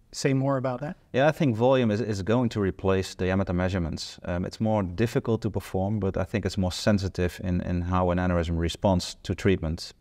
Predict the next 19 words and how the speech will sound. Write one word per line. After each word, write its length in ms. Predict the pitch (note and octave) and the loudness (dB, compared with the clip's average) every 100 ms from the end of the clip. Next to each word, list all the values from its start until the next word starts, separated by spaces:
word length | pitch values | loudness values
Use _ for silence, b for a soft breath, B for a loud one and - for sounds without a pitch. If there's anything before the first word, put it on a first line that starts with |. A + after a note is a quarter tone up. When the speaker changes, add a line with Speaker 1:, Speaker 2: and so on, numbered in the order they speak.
| - - b b b b b b | -20 -20 b b b b b b
Speaker 2:
Um, 480 | - F#2+ F#2+ F#2+ F#2 - - - _ _ _ _ - | 0 2 4 2 -2 -6 -18 -20 _ _ _ _ -4
in 100 | A#2 | -2
time, 400 | A#2 B2 B2 A2+ | 2 4 4 4
more 180 | G#2+ G#2+ | 4 2
software 400 | - A#2 - F#2+ | 2 0 2 2
will 140 | G2 | 2
become 240 | F#2 G2+ F#2 | 0 0 0
available, 420 | F2 F#2+ F#2+ E2 | 2 2 2 0
so 140 | - | -2
it'll 80 | F2 | -2
become 300 | F2 - F#2+ | -2 -2 0
more 200 | F#2+ F#2+ | 0 0
easier, 460 | A2 A2+ G2 E2+ F2 | 2 2 2 0 0
and 220 | E2+ F2+ | -2 0
then 120 | F2 | 0
it 140 | E2 | -2
will 220 | F2+ F2+ F2 | 0 0 0
replace 480 | F2 F#2 F2 E2+ | -2 2 0 0
the 200 | - E2+ | -2 -4